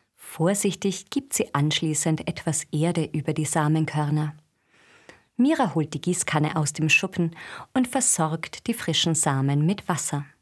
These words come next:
"Fertig! Schon in ein paar Wochen kann ich die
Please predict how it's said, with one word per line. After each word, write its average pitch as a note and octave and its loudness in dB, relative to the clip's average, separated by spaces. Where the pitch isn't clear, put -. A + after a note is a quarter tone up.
"Fertig! - 0
Schon D#4 4
in D4+ 4
ein D4 4
paar F#4 4
Wochen F3+ 0
kann F#3+ 4
ich F#3 0
die E3+ -2